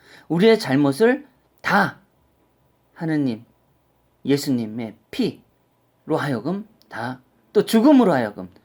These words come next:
다 그것을 결정하십니다. 그리고 심판은 따로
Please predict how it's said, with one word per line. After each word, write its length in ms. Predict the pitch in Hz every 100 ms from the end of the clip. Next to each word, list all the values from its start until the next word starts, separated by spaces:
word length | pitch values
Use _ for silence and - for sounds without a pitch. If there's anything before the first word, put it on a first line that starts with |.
| _
다 340 | - 139 170 196 _ _ _ _ _ _ _ _ _ _ _ _
그것을 500 | - 104 110 143 165 - _ _ _ _ -
결정하십니다. 880 | 127 120 120 180 175 107 95 95 _ _ _ _ _
그리고 200 | - 117
심판은 460 | 120 175 175 143 139
따로 420 | 147 139 202 254